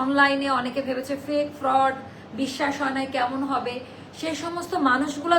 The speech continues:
যখন সামনাসামনি মেলায় এসে মানে এরকম দামি কাপড় অনলাইনে দেয়, মানে সবার একটাই আমাদের ফ্যাব্রিক কোয়ালিটি নিয়ে কথা বলেছে, অন্য কোনো কমপ্লেন নাই তাদের, শুধু সেলাইয়ের দুই একটা ডিজাইনের সেলাই নিয়ে বলেছিল,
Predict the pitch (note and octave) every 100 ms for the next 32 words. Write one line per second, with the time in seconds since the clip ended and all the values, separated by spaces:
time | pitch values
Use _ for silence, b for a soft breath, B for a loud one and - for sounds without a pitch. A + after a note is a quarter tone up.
0 | C#4 C4+ D#4+ C#4 C4+ B3 C#4+ E4+ E4+ D4+
1 | A#3 C4 D#4 F#4+ F#4+ - - F3+ - -
2 | - - - - - A3+ - - C#4 F4+
3 | F#4+ - - C4+ C#4+ F4 G4 G4 F#4 F4+
4 | F4+ F4+ F4+ D#4+ B3 G#3 A3+ A#3 D4 D4
5 | F4 D#4 D4+ - F4 C#4+ C#4 D4 - D4
6 | D4 D#4+ C#4+ A#3+ A3+ A3+ A#3+ A#3+ G3 A3
7 | F#3+ F3+ F#3 F#3+ - - B B B -
8 | - E4+ F#4 F#4 F#4 F4+ A#3 A#3 B3+ A3+
9 | G#3 F#3+ G#3+ G#3 D4 F#4 - B B -
10 | C#4+ C#4+ D4 D4 D4 D#4 C#4 C#4+ C#4+ D4+
11 | C4 C4+ C4 C4 D4 C4+ C#4 C#4 C4 A3+
12 | A3+ C#4+